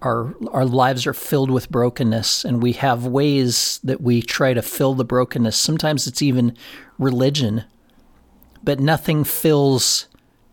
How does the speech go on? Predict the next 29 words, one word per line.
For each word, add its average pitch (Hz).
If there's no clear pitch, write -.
that 123
hole 147
in 123
our 113
hearts -
except -
you, 117
Father. -
And 120
through 143
the 131
power 127
of 131
your 127
Holy 131
Spirit, 117
as 110
you're 117
calling 131
us -
to -
oursel-, 117
calling 123
us 113
to -
yourself, 117
you're 147
calling 139
us -